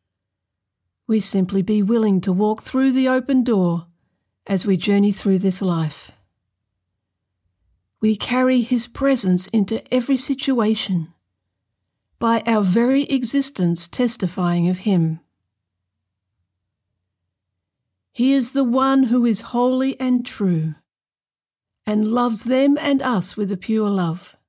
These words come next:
He wants everyone to know and live in the reality of his love.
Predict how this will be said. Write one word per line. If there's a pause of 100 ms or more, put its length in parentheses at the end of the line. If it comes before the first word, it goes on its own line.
(1700)
He
wants
everyone
to
know
and
live
in
the
reality (500)
of
his
love.